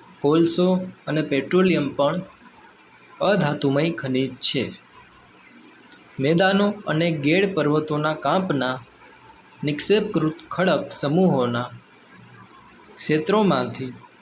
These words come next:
અધાતુમય ખનિજો મળી આવે છે.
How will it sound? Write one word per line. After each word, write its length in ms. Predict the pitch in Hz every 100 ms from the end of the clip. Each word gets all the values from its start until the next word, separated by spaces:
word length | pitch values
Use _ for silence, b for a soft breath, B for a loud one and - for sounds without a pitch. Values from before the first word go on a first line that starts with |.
| - -
અધાતુમય 760 | 190 175 156 - 156 156 185
ખનિજો 640 | 185 135 131 143 139 165 156
મળી 280 | 131 151 165
આવે 340 | 123 120 123 123
છે. 280 | - 135